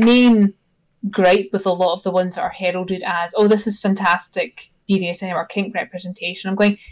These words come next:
"It's not really, it's just dark romance." And dark romance is fine, but if you're gonna talk about it as if it's, like, a representation of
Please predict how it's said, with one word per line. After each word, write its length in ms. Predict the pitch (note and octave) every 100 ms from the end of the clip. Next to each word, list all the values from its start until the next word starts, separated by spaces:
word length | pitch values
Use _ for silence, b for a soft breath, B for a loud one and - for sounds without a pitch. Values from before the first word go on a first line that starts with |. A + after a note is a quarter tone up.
| B
"It's 180 | F4+ -
not 160 | G4+ A#3+
really, 300 | B3 F3 E3
it's 120 | -
just 160 | E4 -
dark 240 | F3+ F3+
romance." 480 | G3+ G#3 F#3 F#3+ -
And 120 | B3
dark 260 | C4 D4 B3
romance 420 | C4 A#3+ G#3 G#3
is 140 | F#3+ -
fine, 440 | C4 G3+ F#3+ G3+ _ _ _ -
but 120 | A#3+
if 140 | G#3+
you're 100 | B3+
gonna 240 | B3+ C#4 A#3
talk 360 | - A3+ G#3+
about 240 | A#3 G3 F3+
it 80 | F3+
as 120 | F#3+
if 160 | G3 -
it's, 140 | -
like, 160 | F3+ F3
a 80 | F3+
representation 1040 | G3 G3+ G3+ F#3+ F3+ F#3 F#3+ G#3+ - E3+ -
of 420 | F#3 F#3 -